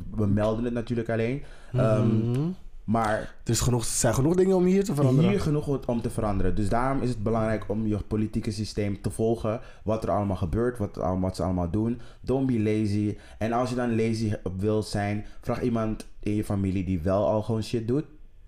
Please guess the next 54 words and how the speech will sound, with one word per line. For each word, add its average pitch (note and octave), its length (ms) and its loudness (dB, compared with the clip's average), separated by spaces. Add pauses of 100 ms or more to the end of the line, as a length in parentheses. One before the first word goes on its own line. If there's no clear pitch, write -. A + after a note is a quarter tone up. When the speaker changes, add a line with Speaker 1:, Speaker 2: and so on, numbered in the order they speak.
(480)
Speaker 1:
ehm, G2 500 0
om A2 160 0
het A2 120 -2
voor G#2+ 200 0
je G2+ 80 0
te G2 100 -6
doen. G2 200 0
Maar - 680 -4
dan C3+ 80 4
Speaker 2:
Iemand, C3 40 4
Speaker 1:
ga C3 60 4
je C#3 60 4
Speaker 2:
iemand C3 200 4
die B2+ 100 4
je C3 60 4
vertrouwt. A2 540 0
Speaker 1:
En C3+ 160 0
iemand C3 180 2
die A#2+ 80 2
je A2+ 60 0
vertrouwt. G#2+ 400 -2 (580)
Of C#3 160 0
anders, D#3 520 0 (380)
stem D3 280 0
niet, C#3+ 140 2
maar C3 100 0
hou A#2+ 120 2
dan A#2+ 80 0
ook G#2 60 -2
gewoon - 160 -2
je D#2 60 -2
bek. - 220 -4 (840)
Speaker 2:
Ja. G#2+ 340 2 (220)
Speaker 1:
Omo C3 220 2
Glenn, B2 220 0
ik A#2+ 100 -2
weet, G#2 220 0
nee, F#2 180 0
ik - 80 -6
weet G2+ 120 -2
niet F2+ 100 -2
Omo E2+ 180 -4
Glenn E2+ 180 -2
nog, E2 100 -4
maar E2 80 -4
ik E2 60 -4
heb E2+ 80 -4
nu F2+ 100 -4
een F2 100 -2
speciaal D#2+ 300 -2
hartje D2+ 240 -4
voor E2+ 160 -4
Omo E2 160 -4
Glenn. F#2 240 -2